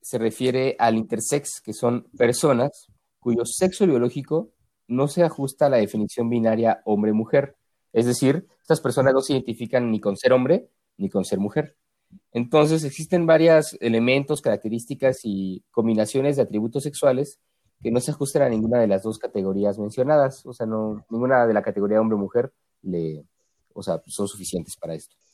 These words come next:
La, la Q es de queer. Em, yo entiendo que el queer lo tienen como de, de raro, de distinto, ¿no? En inglés. Eh, se supone que originalmente era,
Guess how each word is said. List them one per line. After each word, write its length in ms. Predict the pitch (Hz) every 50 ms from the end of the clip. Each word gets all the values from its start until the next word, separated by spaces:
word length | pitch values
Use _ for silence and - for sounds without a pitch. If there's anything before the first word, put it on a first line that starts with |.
| _ -
La, 540 | 101 104 104 107 104 104 104 104 104 101 _ -
la 220 | 120 117 117 113
Q 320 | - 143 160 214 277 - _ _ _ _ _ _ -
es 160 | - 104 104
de 160 | 107 110 104
queer. 440 | - 139 139 143 139 135 131 131 - _ _ _ _ - - _ _ _ _ _ _ - -
Em, 520 | 101 101 101 101 98 98 98 101 101 98 _ _ _ - - _ _ _ - - -
yo 180 | 101 123 135
entiendo 340 | 151 156 147 156 151 156 160
que 100 | 156 139
el 160 | 117 117 110
queer 260 | - - 143 143 147 139
lo 80 | 131
tienen 220 | 123 127 123 131 117
como 200 | 123 113 104 101
de, 240 | 101 98 95 -
de 160 | - 104 104 104
raro, 520 | 110 113 120 127 131 117 107 104 101 92
de 260 | 95 95 92 92 92
distinto, 600 | 90 101 107 - - 127 131 127 127 117 107 98
¿no? 160 | 101 110 120
En 120 | 123 113 101
inglés. 480 | 98 95 104 107 110 110 113 - - _ _ _ _ _ _ _ _ -
Eh, 520 | 98 95 95 95 98 98 98 98 98 98 -
se 140 | - 127
supone 320 | 120 127 117 139 156 175 175
que 80 | -
originalmente 560 | 147 123 117 - 120 131 135 139 143 143 - 156
era, 280 | 151 143 139 131 120